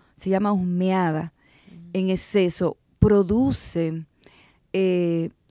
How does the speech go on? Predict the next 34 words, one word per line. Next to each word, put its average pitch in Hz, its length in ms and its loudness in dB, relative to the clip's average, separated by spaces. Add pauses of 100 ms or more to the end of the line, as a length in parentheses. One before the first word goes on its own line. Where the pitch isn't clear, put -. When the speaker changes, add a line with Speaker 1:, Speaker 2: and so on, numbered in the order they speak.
(720)
Speaker 1:
se, 190 280 0
se - 120 0
ha 190 80 4
comprobado 196 640 4
que 170 80 0
producen 175 440 -2
cáncer 160 400 -2
en 156 100 -2
el 127 100 -2
organismo, 165 460 -2
porque 196 260 4
ellas 226 280 2
mismas 185 460 -2
ya 175 160 0
vienen, 185 560 2 (640)
eh, 175 580 4 (520)
de, 180 280 -12 (140)
ya, 202 400 2
ya 202 200 4
los 254 400 2
ácidos 240 340 4
grasos 226 280 2
que 202 80 0
la 185 100 2
componen 175 580 0 (320)
no 202 160 2
son 233 200 4
los 214 120 2
mismos 214 320 4
que - 100 -4
el 165 60 -6
cuerpo 180 260 -2
puede 185 200 0
utilizar. - 520 -8